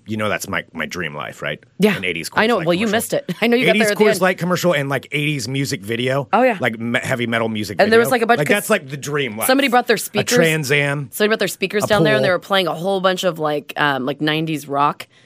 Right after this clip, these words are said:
Speaker 2: It was pretty amazing.
Speaker 1: Wow.
Speaker 2: And everyone's just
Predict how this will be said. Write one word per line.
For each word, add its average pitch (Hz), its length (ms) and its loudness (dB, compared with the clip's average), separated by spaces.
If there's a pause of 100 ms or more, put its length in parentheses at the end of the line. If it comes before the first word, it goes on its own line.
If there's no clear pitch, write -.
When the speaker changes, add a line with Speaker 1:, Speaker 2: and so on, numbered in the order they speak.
(280)
Speaker 2:
It 196 60 2
was 180 140 0
pretty 160 280 0
amazing. 135 500 -4 (1040)
Speaker 1:
Wow. 92 340 -2
Speaker 2:
And 170 120 2
everyone's 175 320 0
just - 180 -12